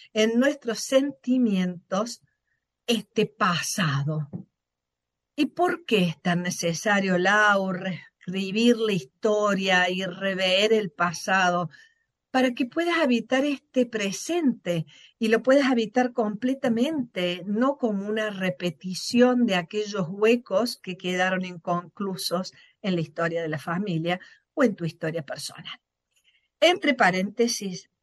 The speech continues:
este recurso es el que yo enseño dentro del curso de cara al futuro. Y aprovecho para decirte que en, eh, octubre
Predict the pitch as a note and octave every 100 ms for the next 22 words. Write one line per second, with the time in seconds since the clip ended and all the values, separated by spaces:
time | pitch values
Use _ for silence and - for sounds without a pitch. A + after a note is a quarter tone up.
0 | _ - F#4 G4 - A3 F#3 F#3 E3+ -
1 | B3 D4 - - F3+ F3 F#3 _ _ _
2 | - C4+ D#4 C4 A#3 G#3 A#3+ C4+ C4 -
3 | B3+ B3+ B3 B3+ C4 G3+ G3 B3+ C#4 B3+
4 | G#3+ F#3+ G#3+ G3+ G#3 A3+ - D4 C#4+ A#3+
5 | - G#3 A3+ B3+ _ _ A3 A#3 G3 F#3
6 | F#3+ F3+ - E3 D3 D3+ D3+ _ _ -
7 | - - B3+ B3 C4 D4+ - D#4+ D4 B3+
8 | B3 D4 - D4+ B3+ G#3+ G#3+ A3 A3 G#3+
9 | G#3 - - D#4 A#3+ G3 G#3+